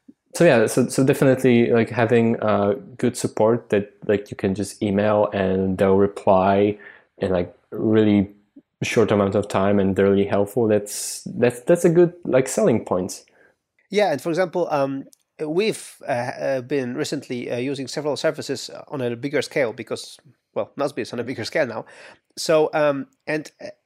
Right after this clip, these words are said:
Speaker 2: uh, I've had this experience of having account managers, for example, at, on, on, in different companies.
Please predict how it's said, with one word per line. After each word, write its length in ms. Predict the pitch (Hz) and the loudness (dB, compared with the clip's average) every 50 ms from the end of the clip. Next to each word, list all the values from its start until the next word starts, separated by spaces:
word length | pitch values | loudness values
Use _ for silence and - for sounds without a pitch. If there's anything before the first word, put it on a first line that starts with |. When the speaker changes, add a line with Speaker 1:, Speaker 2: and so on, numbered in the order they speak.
| _ _ _ _ - | _ _ _ _ -8
Speaker 2:
uh, 100 | 139 147 - | -6 -6 -2
I've 200 | 151 175 185 175 | 0 0 0 0
had 220 | - 160 127 123 - | 0 -4 -4 -4 -4
this 180 | 139 123 - | -8 -6 -6
experience 400 | 143 - - - 147 127 117 110 | -8 -10 -6 -4 -4 -4 -4 -4
of 120 | - - - | -8 -10 -8
having 260 | - 123 127 131 - | -8 -8 -8 -8 -10
account 240 | - - 160 160 143 | -6 -6 -6 -4 -2
managers, 340 | 180 175 147 117 101 - | -2 -2 -2 -2 -4 -8
for 120 | - - 113 | -8 -12 -12
example, 420 | 107 - 113 107 - - 110 107 - | -10 -10 -12 -12 -10 -8 -8 -8 -8
at, 160 | - 123 127 127 | -10 -12 -10 -10
on, 140 | 123 123 - | -10 -10 -10
on, 140 | 127 123 - | -12 -12 -12
in 120 | - 131 | -12 -10
different 240 | 123 131 - 135 127 | -12 -12 -12 -12 -10
companies. 420 | - 175 254 - 110 - - - | -8 -8 -6 -8 -10 -10 -12 -18